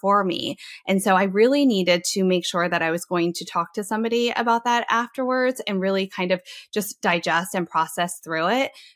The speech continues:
because that's something that can come up and that's something that's really hard to, just to kinda go through, and you don't wanna hold it all in, right? Because when you hold it all in, it's just gonna create more stress in your body that then needs to be there, right?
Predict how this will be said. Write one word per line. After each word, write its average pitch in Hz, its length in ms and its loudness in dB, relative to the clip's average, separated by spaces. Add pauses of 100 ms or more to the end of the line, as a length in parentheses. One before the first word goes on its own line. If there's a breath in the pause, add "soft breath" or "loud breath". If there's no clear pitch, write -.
because 262 220 -2
that's 285 200 2
something 311 380 2
that 262 260 4
can 240 160 0
come 220 320 -4
up 196 300 2
and 196 120 0
that's 196 200 -2
something 226 260 -2
that's 214 240 -6
really 196 220 0
hard 180 500 0 (200)
to, 175 340 0 (720 loud breath)
just 285 160 -2
to 320 80 -6
kinda 285 220 2
go 196 220 4
through, 170 480 0
and 202 160 2
you 202 100 0
don't 277 200 0
wanna 254 160 0
hold 220 300 -2
it 185 100 2
all 160 200 0
in, 160 340 -4
right? 175 340 0
Because 196 300 -8
when 196 80 0
you 190 100 -2
hold 247 240 -2
it 240 120 0
all 190 180 4
in, 180 260 0
it's - 160 -6
just 220 220 -6
gonna 208 180 -2
create - 300 -6
more 175 240 0
stress - 420 -6
in 180 80 -2
your 170 160 -2
body 175 480 -2 (300 loud breath)
that - 160 -2 (180)
then 185 280 0
needs 175 320 -2
to 160 100 -10
be 156 180 -4
there, 139 300 -2
right? 180 400 2